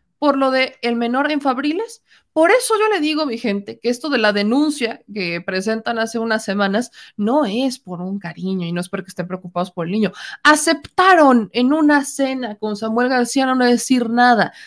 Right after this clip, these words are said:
Samuel García habría pactado con estos señores. Y usted dirá, "Meme, ¿y por qué le vamos a creer a este el pan?". Bueno, yo le diré, "¿Por qué le vamos a creer a Samuel García? A los hechos me remito". Y vaya,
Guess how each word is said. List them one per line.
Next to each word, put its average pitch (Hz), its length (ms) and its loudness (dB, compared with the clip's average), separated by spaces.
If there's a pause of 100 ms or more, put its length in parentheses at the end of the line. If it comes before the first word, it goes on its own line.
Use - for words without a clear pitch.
(100)
Samuel 285 500 4
García 294 460 2
habría 294 420 0
pactado 294 720 2
con 277 200 0
estos 294 360 -2
señores. 269 640 -2 (220)
Y 269 80 6
usted 330 240 2
dirá, 302 320 2
"Meme, 311 340 0
¿y 247 120 2
por 285 180 2
qué 311 100 2
le 339 80 8
vamos 320 260 2
a 247 80 -4
creer 262 200 2
a 269 40 2
este 262 140 -4
el 247 120 -2
pan?". 285 260 0 (100)
Bueno, 269 160 2
yo 233 60 4
le 220 80 0
diré, 302 280 2
"¿Por 214 160 -2
qué 254 120 0
le 269 80 4
vamos 269 180 0
a 240 80 2
creer 240 160 4
a 247 60 2
Samuel 233 240 0
García? 247 320 0 (420)
A 220 160 0
los 226 220 4
hechos 302 240 2
me 269 100 8
remito". 233 640 0 (420)
Y 247 140 4
vaya, 330 440 4